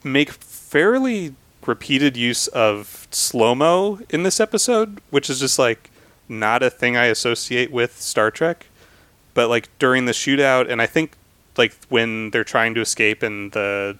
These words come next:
the school teacher gets shot, they'll do these, like, like, it just feels like a different show or s-, movie. Like, it just feels like a Western.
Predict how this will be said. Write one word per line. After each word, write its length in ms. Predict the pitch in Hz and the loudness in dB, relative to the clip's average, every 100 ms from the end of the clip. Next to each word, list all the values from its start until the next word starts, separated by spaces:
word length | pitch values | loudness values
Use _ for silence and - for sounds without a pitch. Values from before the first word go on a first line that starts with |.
| _ | _
the 100 | - | -6
school 240 | - - 117 | -4 -4 -6
teacher 300 | 135 - 131 | -6 -6 -4
gets 180 | 139 | -4
shot, 380 | - 147 156 - - - - _ | 0 0 0 -4 -18 -20 -20 _
they'll 100 | - | -2
do 180 | 113 127 | 0 0
these, 220 | 123 117 117 | 0 0 2
like, 180 | 107 - _ _ _ _ _ _ - _ | 2 -2 _ _ _ _ _ _ -20 _
like, 100 | 147 | 2
it 80 | 143 | 4
just 220 | - - | 2 0
feels 480 | - 151 175 160 139 | 0 2 2 0 0
like 460 | 123 120 - - - - - | 2 2 0 -20 -20 -20 -2
a 300 | 113 107 107 | 0 0 -2
different 560 | 107 120 - 113 110 - _ | -4 -4 -2 -4 -6 -10 _
show 380 | - - 104 101 | -8 -2 0 0
or 80 | 107 | -4
s-, 120 | 104 | -8
movie. 220 | - 113 120 | -10 -8 0
Like, 140 | 127 | 0
it 60 | 131 | 0
just 160 | 131 | 0
feels 220 | 131 127 | 2 4
like 120 | 120 113 | 4 2
a 40 | |
Western. 480 | 104 98 - - 143 | 0 0 -4 -10 -14